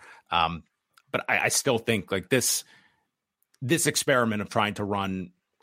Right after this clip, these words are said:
uh, a week apart, it certainly doesn't feel like you have created that, that buzz and momentum. But we, we are all going into this blind because we don't know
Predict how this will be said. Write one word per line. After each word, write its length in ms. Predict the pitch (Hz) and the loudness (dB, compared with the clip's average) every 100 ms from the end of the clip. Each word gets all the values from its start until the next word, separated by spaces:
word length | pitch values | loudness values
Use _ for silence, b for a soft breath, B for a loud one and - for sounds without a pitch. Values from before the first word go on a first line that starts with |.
| _ - | _ 0
uh, 220 | 101 95 139 - _ | 2 0 -4 -14 _
a 80 | - | 0
week 280 | 120 156 - | 2 2 0
apart, 440 | 101 123 104 82 _ _ _ - | -2 2 2 0 _ _ _ -2
it 180 | 165 - | -2 0
certainly 320 | - 175 151 | 0 2 2
doesn't 340 | 131 113 135 - - | 0 0 -2 -4 0
feel 340 | 127 98 87 | 2 2 -2
like 220 | 90 90 | -4 -4
you 160 | 104 92 | -6 -4
have 280 | 92 90 - | -4 -4 -10
created 580 | - 127 104 104 92 | -4 0 2 0 -2
that, 180 | 104 - | -2 -2
that 200 | 113 90 | -2 -2
buzz 300 | 117 110 101 | 2 2 0
and 180 | - 113 | -6 -6
momentum. 520 | 98 98 120 87 87 B B B | -4 -2 -2 -4 -6 B B B
But 280 | 156 160 - | 0 0 -2
we, 220 | 185 190 214 | 0 2 2
we 220 | 165 175 | 0 2
are 140 | 160 | 2
all 320 | 156 160 156 | 2 2 0
going 260 | 131 131 127 | 0 0 0
into 180 | 135 123 | -2 -2
this 160 | 110 | -4
blind 420 | - 107 117 95 - | -4 -4 -4 -4 -8
because 260 | 98 107 | -8 -6
we 100 | 104 | -6
don't 260 | 107 110 107 | -4 -4 -4
know 460 | 107 95 95 101 | -4 -4 -2 -6